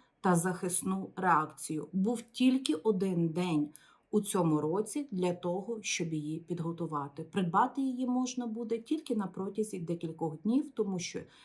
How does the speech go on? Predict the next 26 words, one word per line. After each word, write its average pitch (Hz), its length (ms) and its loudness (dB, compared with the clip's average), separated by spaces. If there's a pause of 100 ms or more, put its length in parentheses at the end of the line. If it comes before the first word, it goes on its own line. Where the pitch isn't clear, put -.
(140)
ми 202 340 2
не 233 180 4
змогли 226 400 4
її 190 180 0
зробити 175 420 -4
дуже 170 320 -2
багато 208 580 2 (340)
для 196 180 2
вас. 160 420 2
Отже, 175 500 -2 (240)
ось 202 140 0
така 214 260 -2
чудова 190 460 -2
пляшечка. 233 840 0 (440)
Е, 190 520 0
тут 185 300 -2
є 180 340 0
чарівна 160 560 0
сіль, 226 440 -2
яка 190 320 -2
зможе 196 880 6
вам 165 500 6
допомогти 175 600 -2
у - 140 -4
ваших 170 340 -4
питаннях, 233 600 2